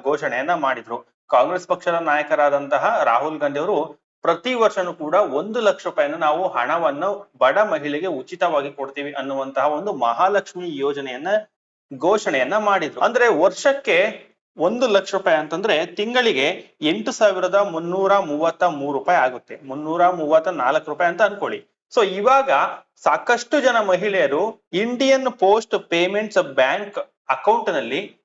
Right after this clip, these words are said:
ಅಂದ್ರೆ ಬ್ಯಾಂಕ್ ನಲ್ಲಿ, ಇಂಡಿಯನ್ ಪೋಸ್ಟ್ ಪೇಮೆಂಟ್ ಬ್ಯಾಂಕ್ ನಲ್ಲಿ ಅಕೌಂಟ್ ಮಾಡ್ಸೋದಕ್ಕೆ ಸಾಕಷ್ಟು ಜನ ಮಹಿಳೆಯರು ಸಾಕಷ್ಟು,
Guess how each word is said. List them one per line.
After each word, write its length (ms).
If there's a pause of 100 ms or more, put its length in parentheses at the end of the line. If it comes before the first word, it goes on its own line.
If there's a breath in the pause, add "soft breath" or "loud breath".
ಅಂದ್ರೆ 200
ಬ್ಯಾಂಕ್ 460
ನಲ್ಲಿ, 200
ಇಂಡಿಯನ್ 460
ಪೋಸ್ಟ್ 280
ಪೇಮೆಂಟ್ 500
ಬ್ಯಾಂಕ್ 380
ನಲ್ಲಿ 420
ಅಕೌಂಟ್ 400
ಮಾಡ್ಸೋದಕ್ಕೆ 920
ಸಾಕಷ್ಟು 580
ಜನ 180
ಮಹಿಳೆಯರು 520
ಸಾಕಷ್ಟು, 800